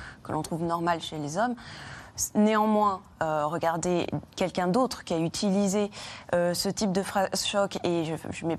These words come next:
évidemment pas d'équivalence, mais qui a choisi un créneau politique, euh, et qui a utilisé le système médiatique,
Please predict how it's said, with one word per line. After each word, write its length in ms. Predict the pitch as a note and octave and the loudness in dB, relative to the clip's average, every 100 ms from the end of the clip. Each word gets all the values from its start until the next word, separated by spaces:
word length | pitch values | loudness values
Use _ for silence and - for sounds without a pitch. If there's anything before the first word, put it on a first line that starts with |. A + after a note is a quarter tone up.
| - | -2
évidemment 420 | F3 E3+ F3 F3 | -2 0 2 2
pas 140 | E3+ E3+ | 2 0
d'équivalence, 680 | E3+ - F3 F3 F3+ - | -2 0 2 2 2 0
mais 220 | F3 E3 - - - - | 0 0 -4 -14 -16 -12
qui 120 | - | 0
a 120 | E3 - - - - - - | 2 2 -4 -20 -20 -20 -8
choisi 400 | - A#3+ G#3+ A#3 | 0 2 4 2
un 80 | G3+ | 0
créneau 340 | - G3+ G3+ | 0 2 2
politique, 680 | G3+ F#3 F3+ - F#3 - - - - - - | 0 -2 -2 -4 -6 -8 -14 -18 -20 -10 -2
euh, 260 | E3+ D#3+ D3+ | 2 2 0
et 120 | - E3 | -2 -4
qui 320 | - G3 F#3+ | -2 2 4
a 200 | F#3 F3+ | 4 4
utilisé 640 | A3+ A3+ - A#3 A3+ A3 C4 | 0 0 2 2 4 2 2
le 160 | F#3 | 2
système 480 | F3 F#3 - F#3+ F3+ | 0 -2 0 0 2
médiatique, 760 | F#3 E3+ F#3 - F#3+ F#3 - | 2 2 0 -2 -4 -4 -10